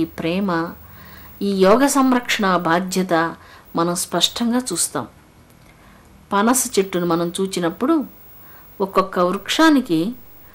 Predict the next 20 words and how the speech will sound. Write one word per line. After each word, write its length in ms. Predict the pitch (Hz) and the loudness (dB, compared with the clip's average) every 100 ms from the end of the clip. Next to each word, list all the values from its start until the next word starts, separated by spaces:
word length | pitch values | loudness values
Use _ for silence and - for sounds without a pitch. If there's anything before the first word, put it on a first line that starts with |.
| - - | -20 -8
దాదాపు 640 | 180 165 185 202 220 175 165 175 - - - - - - - - | 0 2 2 0 -2 -2 -4 -4 -12 -20 -20 -20 -20 -20 -20 -8
యాభై, 440 | 180 165 175 - 175 180 175 | 0 2 2 -2 -4 -2 -2
అరవై 220 | 175 170 165 | 0 0 -2
కాయలు 300 | - 175 202 220 | -4 -2 0 0
కూడా 140 | 196 254 | 0 0
కాస్తూ 340 | 165 151 - 160 | -2 -2 -4 -6
ఉంటాయి. 300 | 147 143 - - _ _ _ - - _ - - _ _ - | -6 -10 -12 -20 _ _ _ -20 -20 _ -20 -20 _ _ -6
పనసకాయ 640 | 202 214 269 294 - 220 202 202 | 0 2 2 0 0 0 0 -2
చాలా 420 | 170 156 185 233 | -2 0 0 0
పెద్దది, 480 | 254 208 185 175 156 - - - - - - - - - - | 0 -2 -4 -4 -6 -12 -18 -20 -20 -20 -20 -20 -20 -20 -6
కానీ 360 | 208 202 185 165 175 - - - - - | -2 0 0 0 -4 -12 -20 -20 -12 0
ఆ 100 | 180 185 185 | 2 2 0
ఫలాన్ని 600 | - 208 294 330 220 165 170 190 - - - - - | -2 2 6 6 4 0 -2 -6 -12 -20 -20 -20 -4
మనకు 280 | 185 185 202 190 | 0 0 2 0
అందించేందుకు 640 | 247 320 302 233 202 196 165 | 4 4 4 0 0 0 0
ఆ 20 | |
వృక్షం 420 | 175 185 - 196 165 175 - - - - - 180 | 0 -6 -4 0 0 -2 -10 -20 -20 -20 -4 -2
ఎంత 280 | 151 180 190 220 185 175 | 0 -2 -2 -2 0 0
జాగ్రత్త 580 | 175 226 247 269 262 254 | 0 0 -2 0 -2 -2
తీసుకొని 580 | 240 - - 220 240 | 0 0 0 0 2